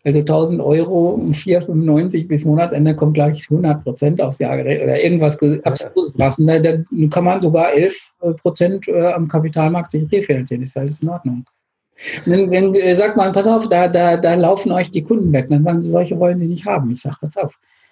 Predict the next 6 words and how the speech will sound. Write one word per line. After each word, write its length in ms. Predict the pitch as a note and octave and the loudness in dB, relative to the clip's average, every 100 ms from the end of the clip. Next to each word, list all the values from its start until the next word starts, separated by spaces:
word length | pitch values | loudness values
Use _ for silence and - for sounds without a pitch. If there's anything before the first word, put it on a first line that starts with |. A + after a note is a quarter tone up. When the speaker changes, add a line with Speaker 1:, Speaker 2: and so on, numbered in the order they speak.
| _ - | _ -12
Speaker 1:
<laughs> 1200 | - - _ - D#3 - D3+ - D#3 - - - | -12 -12 _ -4 -4 -6 -12 -12 -18 -14 -10 -4
Ihr 100 | F#3 | 0
müsstet 420 | B3 - B3 A#3+ | 0 0 0 2
es 180 | B3 A3+ | 0 2
doch 200 | A3+ A3+ | 0 2
wenigstens 520 | A3+ B3 A#3+ A3 - | 2 2 2 -2 -2